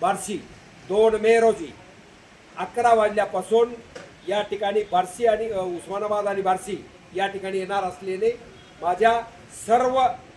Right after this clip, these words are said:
मतदार बंधू भगिनीने, माझे आंबेडकर चळवळीचे तर प्रत्येक कार्यकर्ता घराघरामधनं येणारच आहे,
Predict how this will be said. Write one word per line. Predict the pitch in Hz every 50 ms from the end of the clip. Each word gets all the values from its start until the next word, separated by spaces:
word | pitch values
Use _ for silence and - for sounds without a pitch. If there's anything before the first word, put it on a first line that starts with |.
| - - - - - - 175
मतदार | 180 - 214 208 240 262 277 285 277
बंधू | 262 240 240 262 240
भगिनीने, | 240 220 220 233 226 208 190 - - - - - - - - - - - - - -
माझे | 151 170 175 214 233
आंबेडकर | 226 - 185 185 208 214 220 240 233
चळवळीचे | - - - 202 202 214 233 240 226 226 - 247 233
तर | 247 254 254 226
प्रत्येक | - - - - - - 208 214 - - 262 254 -
कार्यकर्ता | 233 220 226 247 233 247 247 240 - 277 269
घराघरामधनं | 220 202 202 240 254 247 247 247 254 262 262 262 262 277
येणारच | 269 254 247 285 311 302 294 - 233
आहे, | -